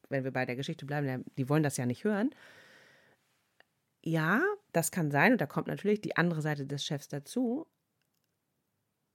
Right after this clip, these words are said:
Aber wenn ich, wenn ich mir nicht zutraue, mit allen Reaktionen von meinem Gegenüber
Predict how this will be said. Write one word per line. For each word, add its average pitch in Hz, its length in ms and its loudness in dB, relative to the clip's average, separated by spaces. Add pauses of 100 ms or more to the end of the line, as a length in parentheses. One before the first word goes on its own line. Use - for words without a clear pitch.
(140)
Aber 156 280 2
wenn 165 160 4
ich, - 400 -2
wenn 165 240 2
ich - 480 -2
mir 175 160 4
nicht 175 260 0
zutraue, 143 920 -4
mit 143 260 -4
allen 170 500 2
Reaktionen 160 720 -2
von 156 120 -4
meinem 143 200 -2
Gegenüber 143 640 -4